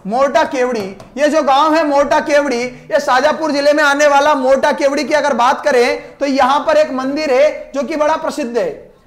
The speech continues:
एक मंदिर है जो कि बड़ा प्रसिद्ध है। कौन सा है? हिमालयेश्वर, हिमालयेश्वर, हिमालयेश्वर महादेव, हिमालयेश्वर महादेव की बात करता हूं। ये गांव धार्मिक पूजन पाठ में भी बड़ा अग्रणी है,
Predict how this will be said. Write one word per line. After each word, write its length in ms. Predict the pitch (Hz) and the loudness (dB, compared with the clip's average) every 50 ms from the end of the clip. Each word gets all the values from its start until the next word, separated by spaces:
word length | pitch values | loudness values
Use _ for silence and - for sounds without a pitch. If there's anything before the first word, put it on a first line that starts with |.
| _ - | _ -2
एक 180 | 226 277 277 277 | 0 0 0 0
मंदिर 280 | 269 277 285 285 311 311 | -2 -4 -4 -2 -2 -2
है 60 | 302 | 2
जो 120 | 311 302 | 2 2
कि 100 | 269 320 | 0 0
बड़ा 220 | 302 285 294 302 302 | 0 0 0 0 0
प्रसिद्ध 340 | 294 285 - 311 294 277 | -2 -2 -4 -4 -4 0
है। 160 | 302 254 214 170 147 - - - - _ _ | 0 0 0 0 -4 -10 -16 -20 -20 _ _
कौन 180 | 247 277 285 | -4 -2 -2
सा 100 | 254 311 | 0 2
है? 540 | 311 285 277 302 311 320 311 320 320 - - - - 202 | 4 4 6 6 6 4 2 0 -6 -10 -16 -18 -12 -10
हिमालयेश्वर, 1120 | 220 247 277 285 302 302 311 311 311 302 311 302 269 240 240 240 240 - - - - - _ _ _ _ _ | -4 0 2 2 2 4 4 4 4 4 4 4 4 4 4 2 -2 -6 -12 -18 -20 -20 _ _ _ _ _
हिमालयेश्वर, 920 | 208 233 254 269 285 294 302 311 311 302 302 302 254 233 233 233 240 - - - - - - - - _ - - - _ - - - - - | -6 -4 0 0 2 2 2 4 4 4 4 4 4 4 4 2 0 -4 -12 -18 -20 -20 -20 -20 -20 _ -20 -20 -20 _ -20 -20 -20 -12 -10
हिमालयेश्वर 600 | 214 247 277 285 285 302 302 311 311 320 320 311 | -4 0 0 2 4 4 4 2 4 2 2 2
महादेव, 640 | 285 262 233 240 254 208 233 220 185 156 - - - - _ _ _ _ | 2 2 2 2 2 2 0 -2 -2 -4 -8 -12 -20 -20 _ _ _ _
हिमालयेश्वर 640 | 196 214 240 262 269 277 285 294 277 285 294 294 | -10 -6 -2 0 0 0 2 0 0 0 0 0
महादेव 380 | 277 262 233 247 254 254 269 277 | 0 0 0 0 0 0 -2 -2
की 140 | 262 294 262 | -2 -4 -2
बात 220 | 240 240 240 240 - | -2 -2 -2 0 -2
करता 220 | 240 220 233 233 | -4 -2 0 -2
हूं। 220 | 208 190 196 214 220 - - - - - _ _ - 233 | -2 0 -2 -4 -8 -10 -16 -20 -20 -20 _ _ -4 0
ये 100 | 277 285 | 0 2
गांव 640 | 247 262 254 277 302 330 339 339 302 339 - - - - | 2 2 2 2 2 2 2 2 0 -2 -8 -12 -14 -6
धार्मिक 580 | 180 190 214 220 233 247 254 269 294 294 - - | -2 0 4 4 4 2 2 -2 -4 -6 -8 -10
पूजन 280 | 294 277 277 285 294 285 | -8 -6 -4 -4 -4 -2
पाठ 280 | 262 285 277 294 254 | 0 0 2 2 0
में 180 | 285 294 302 294 | 0 -2 -2 -2
भी 80 | 311 | -2
बड़ा 200 | 302 302 302 302 | -2 0 2 2
अग्रणी 400 | 311 302 254 294 302 311 320 330 | 2 2 0 -2 -2 -2 -2 -2
है, 380 | 311 294 294 247 - - - - | -2 -2 -4 -6 -10 -16 -20 -20